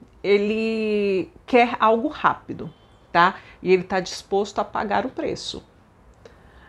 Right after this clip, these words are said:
Fala sobre paquera, num bar, tá? Ou na-, um vizinho novo que chegou,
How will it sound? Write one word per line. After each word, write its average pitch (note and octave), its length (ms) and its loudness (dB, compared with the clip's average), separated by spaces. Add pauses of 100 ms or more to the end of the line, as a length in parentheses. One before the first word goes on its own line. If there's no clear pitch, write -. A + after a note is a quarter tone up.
(1000)
Fala - 240 6
sobre G#3+ 220 0
paquera, G#3+ 760 2 (400)
num F3 220 0
bar, E3 720 0 (800)
tá? F3 320 4
Ou G3 160 6
na-, F#3+ 180 2
um F3+ 140 0
vizinho F3 360 0
novo E3 240 -2
que - 100 -16
chegou, E3+ 680 0